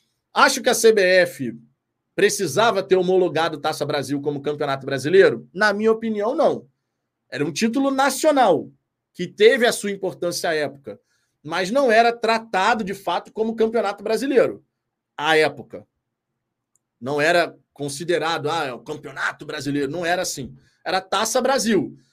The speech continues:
que mais se parecia com uma Copa do Brasil, mas a C B F homologou como campeonato brasileiro. Por isso que hoje a gente fala, "Ah, o Botafogo vai ser tri", porque foi homologado. O título de sessenta e oito conta como brasileiro, venceu sessenta e oito, venceu noventa e cinco,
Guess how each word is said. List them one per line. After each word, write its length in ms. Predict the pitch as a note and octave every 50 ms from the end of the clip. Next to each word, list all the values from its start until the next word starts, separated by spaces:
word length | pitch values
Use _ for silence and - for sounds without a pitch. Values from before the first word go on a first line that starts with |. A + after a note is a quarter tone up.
| _ _ _ _ _ _
que 140 | - D4+ E4
mais 440 | E4 D#4+ D#4 D#4 F4+ G4+ F#4+ - -
se 100 | D#4+ D#4
parecia 600 | - C#4+ C#4+ C4+ B3+ A#3+ A#3 - - C#4 D#4 D#4
com 100 | - E4
uma 160 | E4+ D#4 -
Copa 320 | - - C4 C4 C4 B3+ A#3
do 60 | A3+
Brasil, 480 | A3 G#3 F#3 D#3+ C3 C#3+ C#3+ B2 A2+ -
mas 220 | - - - D#4
a 60 | E4+
C 160 | - - D4 D4+
B 100 | D4+ A#3+
F 180 | C4 B3+ -
homologou 400 | A#3+ A#3 A#3 A#3 A3+ F#3+ G#3+ A3
como 180 | A3 A#3+ C4 A#3+
campeonato 440 | B3+ B3+ B3+ C4 C4+ A#3+ A#3 A#3 A3
brasileiro. 460 | B3 C4 B3 D4+ E4 C#4+ F#3 C3+ - - _ _ _ _
Por 160 | - C#4 A#3+
isso 160 | A#3 A3+ A3+
que 80 | - A#3+
hoje 160 | G#3+ G#3 G3+
a 60 | A3+
gente 180 | A3+ B3 A#3 -
fala, 300 | - D4 C#4+ A#3+ G#3+ A3
"Ah, 40 | G3
o 40 | D3
Botafogo 400 | D3+ - D3+ C#3+ - D#3+ D#3+ D#3+
vai 100 | F3 F3
ser 140 | - E4
tri", 280 | - - D4 B3 G#3 - - - _ _ _ _ _ _ _ _ _ -
porque 280 | G#3+ - - - D#3+
foi 180 | - - D#3+ D#3
homologado. 580 | D#3+ F3 F3+ G3+ C#4 - - G3+ F#3+ F#3 F3+
O 20 | C#3
título 360 | - - F3+ F3+ F3 F3 E3+
de 80 | D3+ E3
sessenta 240 | E3 E3 E3 D#3+
e 40 | D3+
oito 220 | D3 D3 D3 D#3 D#3
conta 300 | - D3 D3 C#3+ C#3+ C#3
como 180 | C#3+ D3 D3
brasileiro, 640 | D3 D3+ D3 C#3 D3 E3+ A3 C4 B3 E3 B2 A2 -
venceu 340 | - E3 F3 C#3 - - B2
sessenta 180 | B2+ F3 G3+ G3
e 20 |
oito, 300 | F#3+ B3+ F4 - - E4+
venceu 280 | A#3+ E3 D3 - - C3+
noventa 280 | C3+ C3+ - - -
e 40 | B3+
cinco, 320 | - - E4+ F4+ G#4 -